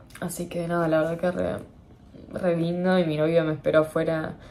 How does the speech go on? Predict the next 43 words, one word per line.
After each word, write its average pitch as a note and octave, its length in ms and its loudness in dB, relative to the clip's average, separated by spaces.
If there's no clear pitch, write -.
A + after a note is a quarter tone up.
Bueno, F3+ 240 10
en D#3 80 4
un D#3+ 60 2
momento F3 280 6
le E3 60 8
dije E3 140 4
si E3 140 -2
me D3 80 -2
podía D3+ 260 4
dar D#3+ 120 6
el D#3 120 4
celu, E3+ 440 0
porque D#3 200 -4
yo C#3+ 100 -8
se D#3+ 120 -4
lo D3+ 80 8
había D#3 200 6
dado D3+ 200 6
a D3+ 80 6
él, D#3 340 2
eh, D3 400 -6
antes D3+ 260 -2
de D#3 100 2
que D#3 80 2
arranque D#3 320 2
todo, E3+ 360 4
para D#3 200 2
que D#3 160 -4
me D3 140 -4
grabe, E3 460 2
si - 120 -14
podía, D#3+ 420 0
<laughs> - 800 -4
porque D#3 140 -2
si D#3 140 -4
no D3+ 80 -2
después D#3+ 260 2
no D#3 120 -2
tengo D#3 220 -2
nada F3+ 540 0
<laughs> - 20 -8
para - 160 6
subir. F3 420 -2